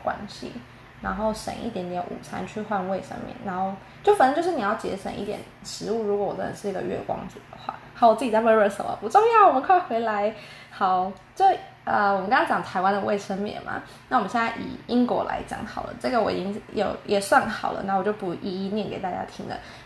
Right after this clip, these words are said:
反正他总结来讲，就是英国人、苏格兰人，他们平均一个月要四十三英镑。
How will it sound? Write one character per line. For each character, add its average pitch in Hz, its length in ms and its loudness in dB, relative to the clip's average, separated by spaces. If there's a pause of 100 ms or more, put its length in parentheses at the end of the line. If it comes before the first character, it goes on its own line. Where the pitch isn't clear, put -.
反 277 100 4
正 320 100 2
他 339 100 4
总 220 200 0
结 196 140 0
来 185 180 -2
讲， 196 240 -6
就 214 140 -6
是 208 400 -2
英 254 240 0
国 - 280 0
人、 - 220 -2 (100)
苏 247 160 -2
格 233 140 6
兰 180 300 0
人， - 200 -6
他 262 120 -2
们 269 100 2
平 190 320 -4
均 190 380 -6
一 190 80 -6
个 190 100 -4
月 190 240 -4
要 185 300 -2
四 208 320 -4
十 - 280 -8 (460)
三 196 380 -2
英 185 200 -6 (120)
镑。 - 120 2